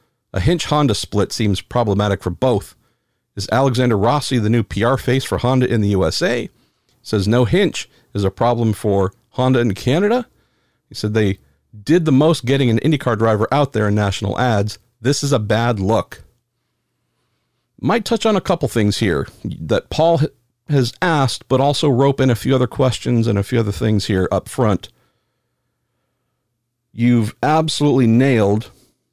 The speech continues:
the Honda strategy, Paul, with Rossi.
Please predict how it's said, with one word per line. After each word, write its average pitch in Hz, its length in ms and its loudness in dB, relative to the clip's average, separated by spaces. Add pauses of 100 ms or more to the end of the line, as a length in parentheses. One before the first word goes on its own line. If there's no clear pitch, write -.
(300)
the 110 200 0
Honda 120 280 2
strategy, 113 540 0
Paul, 90 320 0
with 90 160 -4
Rossi. 107 560 -2